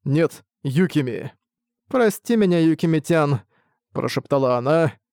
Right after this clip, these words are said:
и в следующий миг руки Аои обвисли словно у куклы. Через секунду Мими, которую демон держал рукой, упала на пол.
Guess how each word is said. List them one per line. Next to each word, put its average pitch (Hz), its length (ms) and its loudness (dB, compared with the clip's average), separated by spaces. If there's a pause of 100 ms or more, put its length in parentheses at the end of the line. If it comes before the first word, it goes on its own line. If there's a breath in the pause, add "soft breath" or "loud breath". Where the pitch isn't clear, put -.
и 233 160 -2
в - 60 -6
следующий 139 400 -4
миг 160 260 -2
руки 160 260 0
Аои 131 300 2
обвисли 135 400 -2
словно 139 360 0
у 135 100 0
куклы. 135 460 -4 (680)
Через 127 300 -6
секунду 147 520 0
Мими, 170 340 0
которую 160 540 0
демон 156 320 0
держал 139 280 -2
рукой, 156 340 0
упала 143 280 0
на 202 140 0
пол. 147 300 0